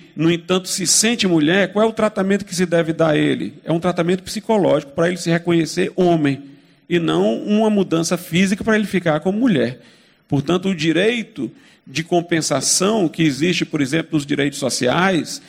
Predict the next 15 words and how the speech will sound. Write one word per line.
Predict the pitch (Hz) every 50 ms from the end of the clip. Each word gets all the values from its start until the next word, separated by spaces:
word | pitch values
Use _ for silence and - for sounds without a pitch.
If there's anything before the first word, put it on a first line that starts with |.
| - - - - -
em | 131
relação | 131 147 147 147 143 135 - 160 151 151 147
a-, | - - 139
aos | 139 139
deficientes, | 139 135 131 - 131 123 - - 131 156 196 226 208 - - - -
são | - - 185 180
tentativas | 180 190 180 180 165 170 196 190 185 175
de | 165
compensação | 170 - - 254 285 311 302 294 - 247 240 214 - 208 185 180 - - 202 226
daquilo | 214 208 196 - 220 220
que | 190 - 214
naturalmente | 220 233 247 247 - 262 233 226 214 202 214 233 233 240 220
eles | 202 196 185
deveriam | 180 185 170 180 180 170 180 233 247
ter. | 233 - 143 135 - -